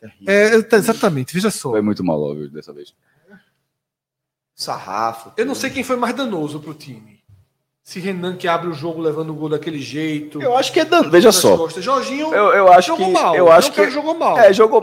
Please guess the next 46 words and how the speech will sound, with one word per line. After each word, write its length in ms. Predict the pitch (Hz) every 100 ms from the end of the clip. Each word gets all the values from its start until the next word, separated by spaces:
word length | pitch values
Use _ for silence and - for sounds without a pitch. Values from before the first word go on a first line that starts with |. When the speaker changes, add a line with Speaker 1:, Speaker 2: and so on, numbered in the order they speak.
| 185
Speaker 3:
veja 200 | 202 214
só, 180 | 190 151
Jo-, 220 | 147 -
Jorginho 280 | 156 156 156
jogou 200 | 156 165
mal, 280 | 160 170 185
Love 300 | 151 151 156 - _ _ _
eu 60 | -
acho 140 | 190
que 80 | -
é 40 | 208
mais 220 | 185 226
danoso 680 | 208 165 143 143 180 226 233 _ _ _ _ _ _ _ _
Speaker 1:
É 60 | 165
Speaker 3:
você 260 | 202 220
Speaker 1:
porque 120 | 208 220
Speaker 3:
fazer 220 | 208 208
tudo 220 | 214 196
com 180 | - 220 - _
um 120 | 202 254
minuto. 520 | 349 240 170 175 - _
Speaker 1:
Mas 200 | 185 208
é 60 | 220
porque 260 | 220 -
eu 60 | 214
acho 140 | 196 -
que 80 |
Renan 460 | 185 190 131 131 135
tem 180 | - 156
muito, 460 | 143 147 185 -
muito 640 | 220 202 190 226 _ 233 233
da 120 | 175
felicidade 520 | 175 175 170 - 139 -
do 80 |
chute 220 | 160 - _
de 80 | -
Speaker 3:
Não, 80 | 127
mas 140 | 120
Speaker 1:
Castilho. 100 | 120
Speaker 3:
aí, 100 | 123
mas 200 | 123 123
aí, 100 | 123 - _
tem, 300 | 139 131 127
mas 200 | 104 104
veja 180 | 120 139
Speaker 1:
Entendeu? 520 | 180 147 160 - 143